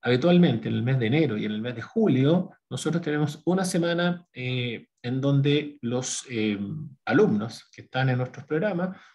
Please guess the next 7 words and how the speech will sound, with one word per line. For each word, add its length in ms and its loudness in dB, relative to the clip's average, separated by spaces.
pueden 200 4
seleccionar 760 2
materias, 460 0
contenidos, 680 -4
tópicos 680 -2
de 240 0
interés 760 0